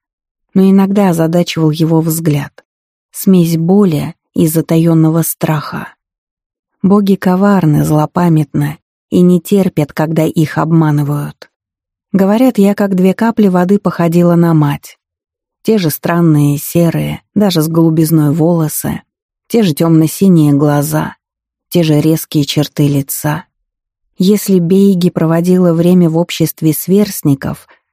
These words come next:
наследников благородных владетелей,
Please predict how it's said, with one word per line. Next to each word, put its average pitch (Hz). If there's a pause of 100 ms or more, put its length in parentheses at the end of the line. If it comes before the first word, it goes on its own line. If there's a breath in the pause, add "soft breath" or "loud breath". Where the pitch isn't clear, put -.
(100)
наследников 160
благородных 160
владетелей, 147